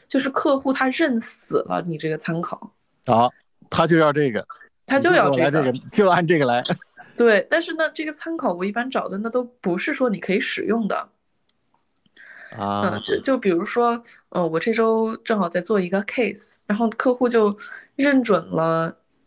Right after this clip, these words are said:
Speaker 1: 一条，呃，就是很，比较有名的一条英语的歌。
Speaker 2: 嗯。
Speaker 1: 然后他就认定的就要这个。后来我做，做，做，做，做，这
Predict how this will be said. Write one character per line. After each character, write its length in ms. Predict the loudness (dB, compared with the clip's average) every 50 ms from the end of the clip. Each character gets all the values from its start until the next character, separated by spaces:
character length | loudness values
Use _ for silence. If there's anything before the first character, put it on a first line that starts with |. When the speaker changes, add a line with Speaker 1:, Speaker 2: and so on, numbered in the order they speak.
| _ _ _
Speaker 1:
一 120 | -4 -2
条， 580 | -2 -2 -2 0 2 2 4 2 2 2 0 -2 -6 -10 -20 _ _ _ _ _
呃， 340 | -2 0 0 0 -4 -6 -8 -10 -14 -20 -4
就 140 | -2 -2 -2
是 320 | 0 0 0 -2 -2 -4 _ _ _ _ _ _
很， 260 | -6 -4 -2 -2 -2 -4 -4
比 80 | 0 0
较 160 | 2 2 2
有 240 | 2 0 0 -2 -2
名 360 | -8 -10 -10 -8 -8 -8 -2
的 240 | 0 2 2 2 -2 -6 _
一 60 | -8
条 200 | -4 -2 -2 -2
英 240 | -2 -2 0 2 2
语 120 | 2 0 -2
的 100 | -4 -4
歌。 360 | -2 0 0 0 -2 -6 -12 _ _ _ _
Speaker 2:
嗯。 380 | -2 0 2 2 2 2 0 -2 -4 _ _
Speaker 1:
然 220 | 0 2 2 2
后 120 | 0 -4 -4
他 100 | -4 -2
就 140 | -4 -4 -4
认 300 | -4 -2 -2 -2 -2 0
定 140 | -2 -2 -4
的 80 | -4 -4
就 100 | -4 -4
要 180 | -2 -2 -4
这 160 | -4 -6 -8 -8
个。 240 | -8 -10 -10 -10 -14 _ -20 -20 _ _ _ _ _
后 180 | _ -2 0 2
来 320 | 4 4 4 2 0 -2
我 160 | -4 -6 -6
做， 200 | -8 -6 -6 -6
做， 140 | -4 -4 -6
做， 140 | -4 -4 -4
做， 120 | -4 -6
做， 260 | -6 -2 -2 -2 -2 -2
这 300 | -4 -6 -6 -8 -8